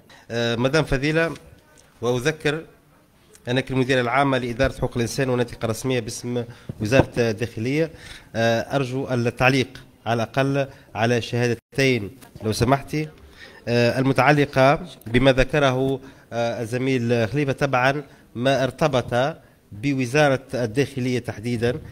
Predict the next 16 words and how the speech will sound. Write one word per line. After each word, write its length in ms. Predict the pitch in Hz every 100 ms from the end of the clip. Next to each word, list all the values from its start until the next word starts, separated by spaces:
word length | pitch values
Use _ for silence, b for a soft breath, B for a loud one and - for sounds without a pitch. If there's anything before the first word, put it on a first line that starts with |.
| B -
بما 200 | 123 127
أنك 220 | 123 117
تمثلينها، 760 | 117 117 110 117 135 127 131 131 B B -
وأيضا 460 | 117 135 135 143 143 B B -
في 140 | - 135
شهادة، 400 | - 131 135 135 - 135 127 131 B B B 107
آه، 720 | 110 110 107 107 107 92 76
ال-، 560 | 117 113 113 113 110 120
الزميلة 420 | 110 127 131 117
غاية 400 | 113 120 127 123 b b _ _ _ _
في 80 | 117
علاقة 420 | 107 123 - 117 - 113
بما 560 | 117 90 101 110 117
وصفته 460 | 113 - 110 113 110
من 100 | 113
انتهاكات 400 | 101 113 143